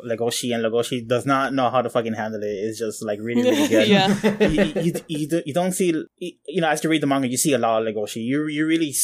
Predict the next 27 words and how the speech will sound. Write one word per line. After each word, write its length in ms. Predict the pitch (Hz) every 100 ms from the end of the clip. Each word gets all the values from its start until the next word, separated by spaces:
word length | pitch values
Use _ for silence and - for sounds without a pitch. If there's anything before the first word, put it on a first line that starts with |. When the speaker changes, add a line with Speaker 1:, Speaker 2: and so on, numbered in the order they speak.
| -
Speaker 1:
um, 440 | 139 123 117 113 117
become 300 | 131 147 131
very 180 | 127 123
familiar 280 | 131 127
with 160 | 120 113
Legoshi, 460 | 110 110 110 123 113
and, 160 | 113
and 180 | - 123
you, 160 | 123 123 -
you 80 | 123
see 180 | 131
a 80 | 123
lot 140 | 120 117
of 40 |
his 120 | 117
struggles, 440 | - 135 127 127 123
and 260 | 113 113 - - -
you 100 | 127
see 200 | 143 127
kind 220 | - 135
of 120 | 120
his 180 | 127 117
lighter 260 | 117 120 123
side, 320 | - 123 120
his 120 | 110
darker 280 | 117 117 123
side. 380 | 131 120 123